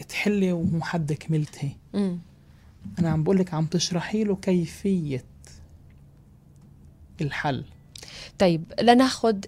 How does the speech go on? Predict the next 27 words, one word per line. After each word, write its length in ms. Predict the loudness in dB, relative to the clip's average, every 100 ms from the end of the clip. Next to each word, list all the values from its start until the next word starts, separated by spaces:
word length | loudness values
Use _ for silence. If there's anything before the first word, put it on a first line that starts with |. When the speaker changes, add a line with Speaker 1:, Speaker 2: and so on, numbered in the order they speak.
| -4
Speaker 2:
الصورة 960 | 0 2 4 4 4 2 0 2 2 2
المعاكسة. 760 | -2 -2 -6 -6 -10 -8 -8 -8 -14 -20 -20 -20 -18 -4
لما 300 | 0 2 2
طفلك 540 | -2 -8 -8 -10 -8 -8
أو 80 |
طفلتك 580 | -8 -8 -6 -4 -6 -6 -2
ما 560 | 0 2 2 2 0
بطلبوا 680 | 0 0 -2 0 0 2 6
أو 80 | 6
مش 220 | 6 2
بحاجة 380 | 0 2 4 4
لمساعدة، 640 | 2 0 0 0 0 2
أنت 140 | 0 -2
بتفكر 300 | -6 -6 -4
إنهم 200 | -2 0
مش 160 | -2
بحاجة 340 | -4 -4 -4 -4
لمساعدة، 600 | -4 -6 -6 -6 -6 -8 -12 -20 -20 -20 -10 -6
بصير 340 | 0 0 2
هذا 120 | 0
الشيء 340 | -2 -2 -4 -6 -16 -20 -20 -20 -20 -20 -20 -10
بالأعمار 640 | 6 10 12 10 10 6
الصغيرة 380 | 6 2 4 4
اللي 160 | 2 0
أنت 140 | -2
عم 120 | -4
تحكيها، 580 | -6 -10 -12 -8 -8 -8